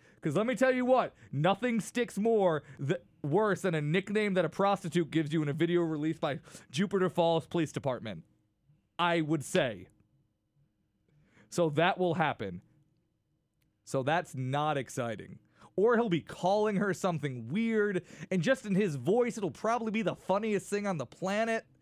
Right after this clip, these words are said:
Once again, once we remove, you know, the horrors of sex trafficking and everything, 'cause this is definitely a sex trafficking place. Like, all the pol-, like, that was why the police were there. This place was a sting job. If you read the reports, it's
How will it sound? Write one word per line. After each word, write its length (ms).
Once 200
again, 200
once 120
we 80
remove, 360
you 60
know, 100
the 100
horrors 340
of 100
sex 240
trafficking 400
and 80
everything, 300
'cause 140
this 140
is 120
definitely 560
a 80
sex 260
trafficking 440
place. 400
Like, 120
all 140
the 80
pol-, 160
like, 120
that 180
was 100
why 120
the 60
police 300
were 240
there. 540
This 160
place 260
was 100
a 80
sting 480
job. 440
If 80
you 120
read 200
the 80
reports, 460
it's 120